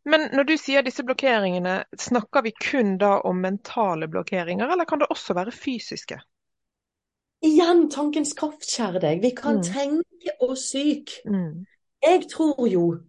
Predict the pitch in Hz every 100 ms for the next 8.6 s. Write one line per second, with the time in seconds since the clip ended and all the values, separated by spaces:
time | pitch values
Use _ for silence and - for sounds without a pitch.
0 | _ - 202 - 247 233 226 196 208 214
1 | 180 - _ 202 180 196 190 190 - 240
2 | 233 - 165 170 202 - _ - - 214
3 | 175 151 - _ _ _ _ 214 208 233
4 | 233 202 214 202 165 185 208 - 196 190
5 | 190 175 - - 170 190 - - - -
6 | 226 - - - 139 190 185 202 208 175
7 | 151 151 151 139 - _ _ - - _
8 | - 262 - - - 139